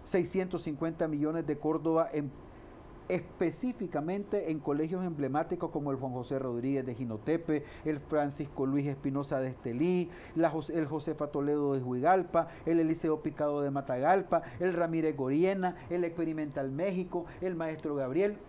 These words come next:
Anda a ver todos esos colegios. Sería bueno que si tenés tomas de cómo era ese colegio en el año dos mil seis,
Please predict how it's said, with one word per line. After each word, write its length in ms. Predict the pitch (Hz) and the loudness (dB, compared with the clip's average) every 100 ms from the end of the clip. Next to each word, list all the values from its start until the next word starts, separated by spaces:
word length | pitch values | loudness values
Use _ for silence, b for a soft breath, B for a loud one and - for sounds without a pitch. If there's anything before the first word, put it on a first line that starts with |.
| - | -10
Anda 200 | 165 190 | -6 -2
a 40 | |
ver 100 | 202 | -2
todos 260 | 202 190 190 | -2 -4 -6
esos 220 | 185 185 | -8 -8
colegios. 420 | 160 170 170 117 B B B | -4 -2 -2 -6 B B B
Sería 280 | 160 170 233 | -2 2 2
bueno 320 | 214 226 226 | 2 0 0
que 160 | 185 | 0
si 140 | 151 156 | 0 -2
tenés 340 | 143 131 202 208 | -2 -2 -2 -2
tomas 360 | - 147 120 104 | 0 0 0 -4
de 100 | 113 | -4
cómo 400 | - 233 247 233 | 2 2 4 2
era 220 | 220 208 | 4 4
ese 220 | 202 202 | 4 0
colegio 420 | - 165 156 127 | 2 2 2 0
en 80 | 117 | -2
el 100 | 117 | 0
año 220 | 156 202 | 0 2
dos 160 | 196 175 | 0 0
mil 160 | 190 180 | 0 0
seis, 400 | 165 151 147 | 2 2 0